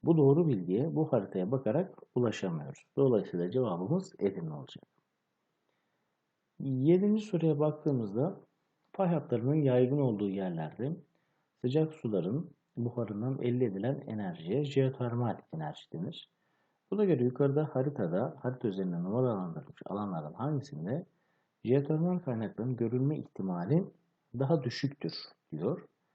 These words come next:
Şimdi baktığımız zaman çocuklar, e, fay hatlarıyla paralellik gösterir.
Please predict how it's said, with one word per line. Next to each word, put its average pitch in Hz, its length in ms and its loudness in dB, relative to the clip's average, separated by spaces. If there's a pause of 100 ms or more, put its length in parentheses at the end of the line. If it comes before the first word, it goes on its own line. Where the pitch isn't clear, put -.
(540)
Şimdi 185 160 0
baktığımız 202 560 4
zaman 110 280 0
çocuklar, 135 460 0
e, 104 460 -2
fay 185 280 2
hatlarıyla 131 600 -2
paralellik 120 560 0
gösterir. - 640 -6